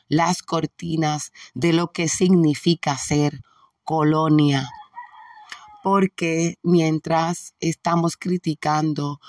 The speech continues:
los salarios de los políticos de turno, que bien se lo merecen, todavía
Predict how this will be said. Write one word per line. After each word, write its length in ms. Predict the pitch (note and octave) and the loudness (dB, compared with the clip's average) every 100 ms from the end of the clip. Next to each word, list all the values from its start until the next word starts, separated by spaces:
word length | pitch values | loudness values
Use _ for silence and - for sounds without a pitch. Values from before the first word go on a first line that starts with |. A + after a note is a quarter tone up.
| - - | -12 -2
los 220 | E3+ F3+ | -2 0
salarios 720 | E3+ D3 D3 D3+ D3 D3 C#3+ | -2 0 2 2 2 -2 -2
de 140 | D#3+ | -2
los 180 | D#3+ E3 | -2 -2
políticos 760 | - C#3 C#3+ D3 D#3 D3 C#3+ C3+ | -4 -4 -2 -2 -2 -2 -4 -2
de 160 | C#3 | -2
turno, 560 | C3+ D3 C#3+ C3+ C3 C#3+ _ - _ | 2 2 2 0 -4 -8 _ -20 _
que 140 | D#3 D3 | -2 0
bien 420 | E3+ F#3 F3 E3+ | 4 4 4 0
se 220 | - F3 | 0 -2
lo 140 | E3+ | 0
merecen, 840 | D3 C3+ C#3+ D3 - - C#3 C#3+ C#3+ - - _ | 0 -2 0 -2 -2 -6 -6 -6 -10 -16 -20 _
todavía 840 | - G3+ F#3 D#3 E3 E3+ D3+ D3+ | -2 2 2 2 2 2 2 0